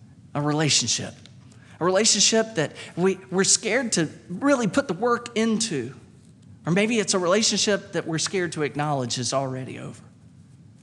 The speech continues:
Maybe it's, it's the stress of work that we have put upon ourselves,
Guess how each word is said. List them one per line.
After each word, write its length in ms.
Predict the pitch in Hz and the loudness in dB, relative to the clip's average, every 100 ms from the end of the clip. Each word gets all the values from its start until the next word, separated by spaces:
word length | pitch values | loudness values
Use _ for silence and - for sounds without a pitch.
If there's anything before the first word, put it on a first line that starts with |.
| - - - | -20 -14 -6
Maybe 340 | 175 220 208 - | -2 0 -2 -2
it's, 260 | 160 165 - - | 0 2 0 0
it's 280 | 147 139 - | -2 0 -2
the 160 | - 139 | 0 4
stress 480 | - 190 214 - | 4 4 2 2
of 300 | - 127 120 | 2 -2 -2
work 340 | 127 202 269 151 | 2 2 0 0
that 180 | 151 120 | 0 0
we 120 | 135 | 0
have 120 | 110 | -2
put 200 | - 226 | 0 0
upon 240 | 233 180 | 0 -2
ourselves, 520 | 151 110 226 226 240 | -2 2 4 4 2